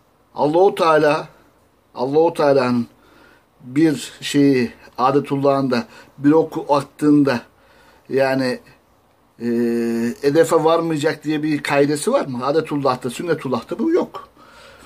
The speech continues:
Resulullah sallallahu aleyhi ve sellem bir tekbir çekip de dünyayı alt üst edip de Müslümanları kurtarmamış. Ama Mehdi kurtaracak. Mehdi keriz çünkü.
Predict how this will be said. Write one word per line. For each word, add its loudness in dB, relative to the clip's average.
Resulullah 0
sallallahu 4
aleyhi 4
ve 0
sellem -2
bir -10
tekbir -4
çekip -8
de -2
dünyayı 4
alt 2
üst -10
edip -2
de 2
Müslümanları -2
kurtarmamış. 0
Ama -2
Mehdi -2
kurtaracak. 0
Mehdi 0
keriz 2
çünkü. -2